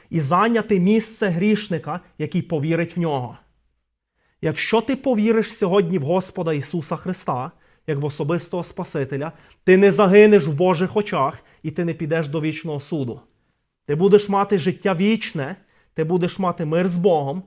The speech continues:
бо в тебе буде ягня, яке померло замість тебе.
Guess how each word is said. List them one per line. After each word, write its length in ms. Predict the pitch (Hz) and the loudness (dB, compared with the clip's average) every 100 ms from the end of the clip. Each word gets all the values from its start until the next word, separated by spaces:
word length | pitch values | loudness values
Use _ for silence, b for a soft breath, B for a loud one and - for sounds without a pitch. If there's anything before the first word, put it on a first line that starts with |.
| b b | b b
бо 100 | 143 | -6
в 80 | 147 | -2
тебе 240 | 202 190 170 | 0 2 2
буде 360 | 151 196 196 | 2 2 2
ягня, 640 | 196 202 196 190 151 160 190 _ _ _ _ _ _ 143 | 2 2 0 0 -2 -6 -10 _ _ _ _ _ _ -8
яке 220 | 139 170 | -2 -2
померло 680 | - 151 143 175 175 156 143 | 0 -2 0 0 0 0 -2
замість 400 | 139 139 131 - | -4 -6 -8 -8
тебе. 360 | 139 117 117 | -8 -8 -14